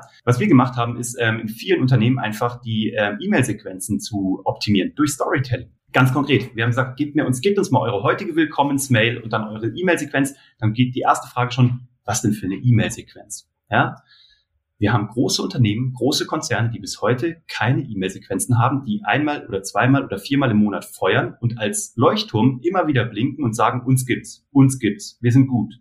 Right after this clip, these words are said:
uns gibt's immer noch, uns gibt's“, ja? Gerade wenn's du, wenn du im B two B-Umfeld bist und lange Sales-Cycle hast.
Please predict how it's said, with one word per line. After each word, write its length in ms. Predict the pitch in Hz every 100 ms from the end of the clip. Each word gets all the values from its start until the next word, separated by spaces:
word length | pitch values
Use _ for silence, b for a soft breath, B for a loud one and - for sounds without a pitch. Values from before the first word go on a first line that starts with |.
| _
uns 160 | - 127
gibt's 160 | 123
immer 140 | 117 95
noch, 180 | - - -
uns 200 | 127 120
gibt's“, 320 | 101 - -
ja? 300 | 120 180 B B B -
Gerade 220 | 123 139
wenn's 180 | 139 185
du, 160 | 120 107
wenn 120 | 120
du 60 | 123
im 40 |
B 80 | 131
two 120 | 135
B-Umfeld 460 | 131 - - 104 -
bist 160 | 127 113
und 60 | 107
lange 180 | 120
Sales-Cycle 600 | 127 123 123 - - - -
hast. 260 | - -